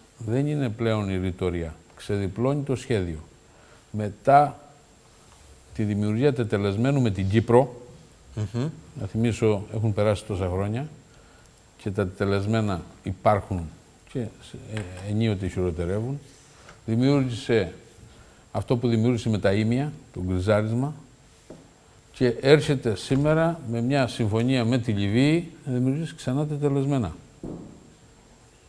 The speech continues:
Speaker 1: Άρα κάτι είναι εκείνο το οποίο δεν κάνει σωστά η Ελλάδα.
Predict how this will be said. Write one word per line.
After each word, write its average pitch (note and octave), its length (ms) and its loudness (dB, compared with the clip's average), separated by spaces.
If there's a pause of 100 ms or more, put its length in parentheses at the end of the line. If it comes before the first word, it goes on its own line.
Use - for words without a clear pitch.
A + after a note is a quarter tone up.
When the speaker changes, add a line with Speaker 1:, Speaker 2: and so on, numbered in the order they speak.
(160)
Speaker 1:
Άρα D3+ 260 2 (160)
κάτι D3+ 380 0 (2500)
είναι D3+ 220 4
εκείνο D#3 420 2
το C3+ 120 0
οποίο D#3 280 4
δεν D3+ 160 6
κάνει D#3+ 240 12
σωστά D3+ 360 6
η D#3 60 10
Ελλάδα. B2+ 420 10